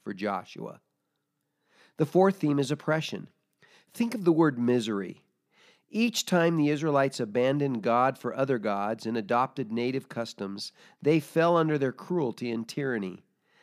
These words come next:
Nine times the book mentions the Israelites crying out to God for help.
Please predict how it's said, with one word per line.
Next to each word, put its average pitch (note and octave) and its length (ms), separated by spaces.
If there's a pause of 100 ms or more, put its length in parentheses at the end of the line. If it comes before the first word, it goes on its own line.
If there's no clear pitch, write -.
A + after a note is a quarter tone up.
(160)
Nine D3+ 520
times B2 540
the A#2 100
book B2 260
mentions A#2+ 460
the A#2+ 180
Israelites A#2 500
crying E3 560
out C3 220
to A#2+ 80
God G#2 400
for A2 160
help. G#2+ 380